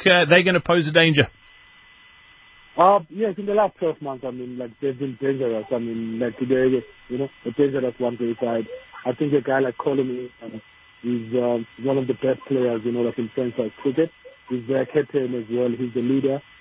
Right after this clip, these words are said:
Speaker 2: And as the bowling unit as well, we are trying to target him and make sure that if we break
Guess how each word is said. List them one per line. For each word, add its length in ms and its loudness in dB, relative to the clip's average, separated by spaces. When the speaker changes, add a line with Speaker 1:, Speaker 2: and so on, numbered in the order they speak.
Speaker 2:
And 160 0
as 180 0
the 160 -4
bowling 220 4
unit 440 -6
as 160 -4
well, 260 0
we 60 0
are 100 0
trying 280 0
to 180 -4
target 300 -4
him 220 0
and 160 0
make 180 2
sure 160 2
that 220 -2
if 140 -2
we 80 0
break 260 0